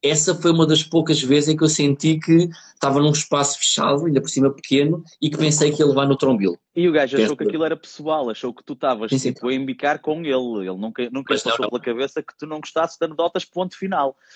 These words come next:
Speaker 1: Certo.
Speaker 2: Ele achava que aquilo era uma merda pessoal, tipo, "Foda-se, este gajo é comediante, está aqui armado em superior", ou
Speaker 1: Sim.
Speaker 2: coisa do género.
Speaker 1: Sim, e eu estava simplesmente ali quie-, quietinho, a tentar comer o meu arroz de cabidela,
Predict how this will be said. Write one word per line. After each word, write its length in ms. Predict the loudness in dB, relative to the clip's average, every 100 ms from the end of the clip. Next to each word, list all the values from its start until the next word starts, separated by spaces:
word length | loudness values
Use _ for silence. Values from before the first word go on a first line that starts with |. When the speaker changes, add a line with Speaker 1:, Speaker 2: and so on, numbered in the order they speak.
| -20 -12
Speaker 1:
Certo. 160 | -2 0
Speaker 2:
Ele 60 | 0
achava 360 | -2 0 0 -2
que 100 | -6
aquilo 200 | -6 -4
era 100 | -4
uma 80 | -4
merda 220 | -6 -6
pessoal, 420 | -10 -8 -4 -4
tipo, 240 | -6 -16
"Foda-se, 280 | -14 -14 -12
este 160 | -14 -6
gajo 240 | -4 -2
é 60 | -4
comediante, 560 | -6 -8 -4 -4 -4 -6
está 160 | -6
aqui 180 | -6 -6
armado 300 | -6 -6 -6
em 60 | -10
superior", 540 | -14 -10 -8 -4 -4
ou 60 | -6
Speaker 1:
Sim. 120 | -6
Speaker 2:
coisa 200 | -8 -8
do 80 | -10
género. 280 | -6 -6 -8 -20 -20 -16 -10 -4
Speaker 1:
Sim, 100 | -2 -2 0
e 40 |
eu 40 | 2
estava 300 | 2 2 2
simplesmente 640 | 0 0 2 2 2 2
ali 180 | 2 2
quie-, 300 | 2 0 0 -2
quietinho, 720 | 0 0 0 0 2 4 4
a 40 |
tentar 380 | 4 2 2 0
comer 320 | 0 2 4
o 80 | 6
meu 160 | 6 4
arroz 260 | 4 2
de 60 | 2
cabidela, 640 | 2 2 2 2 2 -2